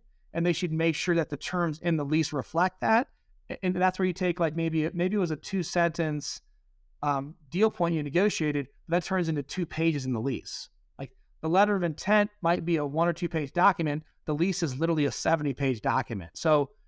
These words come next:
your real estate agent negotiates the fundamental ideas, like the lease rates, the terms, some of the deal points, and then the attorney's job is to take what was negotiated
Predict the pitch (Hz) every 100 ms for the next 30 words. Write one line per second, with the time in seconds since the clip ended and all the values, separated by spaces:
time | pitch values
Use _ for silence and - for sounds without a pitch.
0 | _ - 160 175 240 202 - 185 175 175
1 | 147 160 175 - 160 151 - 139 - 175
2 | 160 156 156 147 143 139 139 127 120 131
3 | 170 165 170 165 151 147 - 160 156 151
4 | - _ _ - 185 160 139 175 170 151
5 | 147 - _ _ - 165 165 156 143 127
6 | - 240 240 143 151 143 143 143 - 151
7 | 117 139 175 180 160 147 131 147 196 -
8 | 151 139 139 131 131